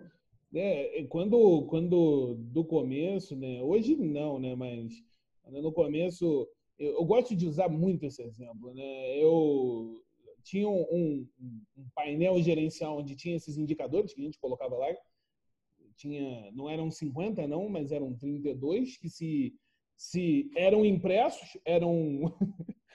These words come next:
eram slides que a gente mandava pra toda a gerência, depois imprimia e <laughs> colocava no,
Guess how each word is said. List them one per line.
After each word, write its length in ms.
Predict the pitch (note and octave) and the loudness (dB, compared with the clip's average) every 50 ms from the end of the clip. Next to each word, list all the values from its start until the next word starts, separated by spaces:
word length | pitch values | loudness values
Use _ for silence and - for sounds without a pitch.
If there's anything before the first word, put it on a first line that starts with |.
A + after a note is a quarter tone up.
| _ _ | _ _
eram 280 | - F3 G3+ A3+ A3+ G#3+ | 0 2 4 4 4 4
slides 840 | G3 E3 D#3 F#3 F#3 F#3+ A3+ D4 D#4+ D#4+ E4+ F#4 F#4 F4 - - | 4 4 4 4 4 4 4 2 2 2 2 2 2 0 -2 0
que 80 | - A#3+ | 2 2
a 100 | G3+ F3 | 4 4
gente 220 | F#3+ G#3+ G#3 - | 4 2 2 2
mandava 400 | G3 F3+ F3 F3 F3 F3 F3 E3+ | 2 2 4 4 4 6 6 4
pra 180 | E3+ E3+ E3 D#3 | 4 4 0 -2
toda 600 | - - F#3 G#3+ A#3 A3+ G#3+ G3 F3+ E3 - - | 0 2 4 6 6 6 6 6 6 4 4 2
a 160 | D#3 D#3 D3+ | 0 0 0
gerência, 760 | C#3 C3 D#3 D3 C#3+ D#3 F3 G3+ A#3 C4 A#3+ - - C#4 C4+ C4+ - - _ _ _ | 0 0 0 0 2 2 0 0 0 -2 -4 -4 -4 -4 -4 -4 -8 -14 _ _ _
depois 420 | D#3+ F#3 F#3 F#3 A3+ B3 B3 A3 | 0 0 4 6 6 8 8 8
imprimia 1040 | A#3 E4 F4 D#4+ C#4+ - D4 C#4 B3 A3+ A3 A#3+ C4+ E4 F#4 F#4 G#4 G4+ G4+ G4+ F4+ F#4 - _ _ _ _ _ | 8 6 6 4 4 4 6 6 8 8 6 6 4 6 8 8 8 8 6 4 0 -2 -8 _ _ _ _ _
e 160 | - B3 B3 - | 0 2 2 2
<laughs> 240 | - - - - - | -2 -6 -12 4 6
colocava 960 | A#3+ A#3 A#3 A#3 A3+ G#3 A3+ - - - F#3+ F#3 G3+ G#3+ G#3 G3 G#3+ A3+ A3 | 8 8 10 8 6 6 4 0 0 0 2 4 4 2 4 4 4 4 4
no, 720 | G#3+ G#3+ G#3+ G#3+ G#3+ G#3 G3+ F#3+ F3+ F3+ F3 F3+ F3 C#3 | 4 4 4 4 4 4 4 4 4 2 0 -2 -6 -8